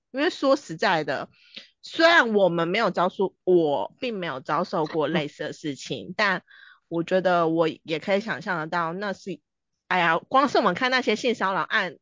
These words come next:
大家在那里气噗噗，你就知道，就是这些事情会让你觉得有多恶心。你只要想象这件事，你就知道，你根本就不会想要这种事情发生在你自己的身上。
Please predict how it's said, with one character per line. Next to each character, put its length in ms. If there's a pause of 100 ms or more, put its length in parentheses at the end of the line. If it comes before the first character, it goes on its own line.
(460)
大 160
家 180
在 100
那 180
里 60
气 240
噗 160
噗， 180
你 60
就 80
知 140
道， 100
就 120
是 100
这 160
些 180
事 200
情 180
会 100
让 160
你 40
觉 100
得 40
有 40
多 240
恶 200
心。 420 (640)
你 100
只 80
要 80
想 220
象 220
这 80
件 180
事， 140
你 60
就 120
知 220
道， 340
你 120
根 100
本 100
就 80
不 240
会 160
想 220
要 240 (480)
这 100
种 160
事 240
情 300
发 240
生 180
在 300 (340)
你 160
自 140
己 100
的 80
身 280
上。 280